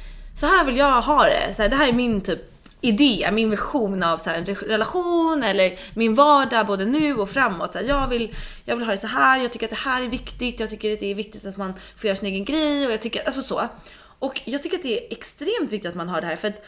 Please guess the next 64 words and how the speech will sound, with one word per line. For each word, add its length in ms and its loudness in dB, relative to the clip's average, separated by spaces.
alla 320 4
har 120 2
inte 160 -4
samma 220 -6
syn 240 -4
av 60 -4
vad 100 -8
ett 60 -18
förhållande 420 -8
är, 100 -2
hur 100 -4
man 120 2
ska 120 -8
känna, 320 -4
hur 100 -2
man 120 -4
ska 140 -8
vara. 400 -2
Och 280 -4
det 240 -8
kan 140 -4
man 60 -2
inte 120 -6
heller 100 0
ta 140 -6
för 100 -10
givet 240 -4
bara 60 -2
att 80 -4
den 100 -8
andra 200 -6
fattar. 540 -4
För 100 -6
då 220 2
blir 180 0
det 60 0
också 180 -6
väldigt 220 0
mycket 180 -4
missförstånd. 420 -2
Jag 100 -6
tycker 140 2
det 140 0
är 40 -12
jättebra 440 0
att 80 0
gå 100 0
igenom 300 0
och 80 -2
inte 260 -4
sätta 160 -12
sig 180 -8
och 60 -10
så 80 -10
här 80 -8
skriva 260 -6
regler, 360 -2
det 80 -4
är 40 -4
skittråkigt. 480 -8
Men 120 -6
bara 140 -2
så 120 -4
här, 240 -2